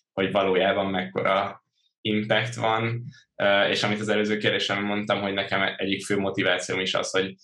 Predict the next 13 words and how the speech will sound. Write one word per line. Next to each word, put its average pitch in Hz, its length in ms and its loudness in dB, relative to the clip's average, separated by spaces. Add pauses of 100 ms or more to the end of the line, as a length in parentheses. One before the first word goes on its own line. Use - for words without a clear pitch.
(300)
olyan 117 340 4
dolgot 117 480 6
csináljak, 110 560 2
ami, 101 380 0
ami 101 220 0
viszont 98 600 -2
tényleges 92 600 2
hatással 95 640 0
bír, - 160 0
és 98 120 0
afelé 92 640 2
szeretnék 95 540 -4
tendelni. 95 720 -2